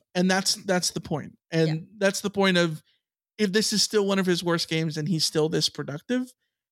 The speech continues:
Speaker 1: uh, that's a good thing. Um, you obviously, i-, if he performs like this against Washington, uh, a team that is damn good and a team that will make you pay for all your defensive miscues,
Speaker 2: Mm-hmm.
Speaker 1: which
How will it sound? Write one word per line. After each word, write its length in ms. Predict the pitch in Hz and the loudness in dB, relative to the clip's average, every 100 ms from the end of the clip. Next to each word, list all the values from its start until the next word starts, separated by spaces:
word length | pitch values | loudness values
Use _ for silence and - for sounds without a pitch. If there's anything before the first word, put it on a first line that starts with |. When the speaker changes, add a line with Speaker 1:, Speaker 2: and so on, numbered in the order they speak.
| _ _ | _ _
Speaker 1:
uh, 280 | 156 147 147 - | 0 2 0 0
that's 180 | 175 233 | -2 0
a 40 | |
good 220 | 302 427 | 0 -2
thing. 220 | - 127 - _ | -6 -12 -18 _
Um, 340 | 170 160 156 151 - _ | 0 2 0 -6 -14 _
you 160 | 196 240 | 0 0
obviously, 680 | 202 240 247 220 214 190 180 180 214 | 2 2 4 2 2 2 2 -2 -2
i-, 100 | 208 | 0
if 100 | 202 | 2
he 120 | 208 | 2
performs 460 | 247 226 226 208 190 | 2 0 2 2 2
like 160 | 185 | -2
this 200 | 165 180 - | 0 -2 0
against 580 | 180 170 185 - - _ _ | 0 2 2 0 -4 _ _
Washington, 760 | 156 151 277 208 156 147 - 202 _ _ _ _ _ _ | -6 -2 0 0 0 -2 -6 -8 _ _ _ _ _ _
uh, 200 | 160 156 | 2 2
a 100 | 175 | 2
team 240 | 170 208 190 | 0 2 2
that 120 | 175 | 4
is 280 | 165 147 - | 2 2 -2
damn 440 | 180 156 170 180 | -2 0 2 2
good 280 | 160 180 226 | 0 2 2
and 100 | 165 | 0
a 40 | |
team 200 | 151 - | -2 0
that 120 | 185 180 | 0 2
will 140 | 170 | 0
make 320 | 165 185 196 | 4 2 0
you 100 | 170 | -8
pay 360 | 160 - 214 392 | -8 0 2 2
for 240 | - 262 | 2 0
all 220 | - 180 | 2 2
your 120 | 185 175 | 2 2
defensive 460 | 165 185 170 175 | 2 0 0 -2
miscues, 640 | 160 165 - 160 151 147 - - - | 0 0 0 2 2 0 -6 -18 -8
Speaker 2:
Mm-hmm. 60 | |
Speaker 1:
which 220 | 185 165 | -2 0